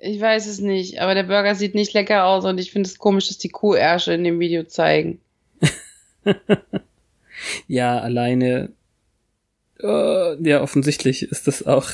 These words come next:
Speaker 2: ekelhaft anzuschauen. <laughs> Also, ähm,
Speaker 1: Das Schlimme
Speaker 2: Kuhfleisch
Speaker 1: an
Speaker 2: mit Hähnchen zusammen, äh, zu mischen ist auch echt blöd.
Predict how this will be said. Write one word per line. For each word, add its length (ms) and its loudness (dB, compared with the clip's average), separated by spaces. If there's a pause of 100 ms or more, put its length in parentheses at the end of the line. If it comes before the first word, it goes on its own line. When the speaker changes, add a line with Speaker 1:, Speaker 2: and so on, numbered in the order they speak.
Speaker 2:
ekelhaft 640 -2
anzuschauen. 760 0
<laughs> 60 -20 (2250)
Also, 280 0 (100)
ähm, 540 0 (2500)
Speaker 1:
Das 200 2
Schlimme 240 6
Speaker 2:
Kuhfleisch 220 4
Speaker 1:
an 60 -6 (200)
Speaker 2:
mit 300 0
Hähnchen 380 2
zusammen, 760 -2 (480)
äh, 40 -20
zu 180 -4
mischen 480 0
ist 140 -8
auch 200 -8
echt 240 -8 (140)
blöd. 360 -6